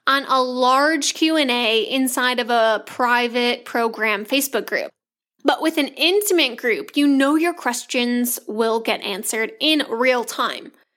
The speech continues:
D C A has built-in accountability pods so you can bring your extra questions to the smaller group coaching sessions to make sure you never stay stuck. Listen, the goal is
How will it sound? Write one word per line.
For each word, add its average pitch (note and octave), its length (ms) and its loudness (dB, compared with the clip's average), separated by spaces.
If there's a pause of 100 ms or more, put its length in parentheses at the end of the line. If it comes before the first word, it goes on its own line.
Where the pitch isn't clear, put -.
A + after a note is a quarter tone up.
(480)
D D4 140 4
C D#4 180 2
A D4 160 2
has C4+ 320 0
built-in D4 580 0
accountability B3+ 920 -2
pods E4+ 440 2
so - 80 -2
you C4+ 140 2
can B3+ 240 -2
bring C4+ 300 0
your B3 220 -2 (120)
extra F4 420 0
questions E4 800 0 (640)
to E4 160 2
the D#4+ 120 4
smaller D4 560 2
group C4 560 -4
coaching C#4 500 0
sessions F4 640 0 (300)
to D4+ 160 2
make C#4 400 2
sure G3+ 580 0 (320)
you C#4 140 4
never B3+ 760 2
stay A3+ 640 0
stuck. - 600 -6 (680)
Listen, C#4 540 -4 (460)
the D#4+ 100 0
goal D#4+ 500 2
is C#4+ 340 0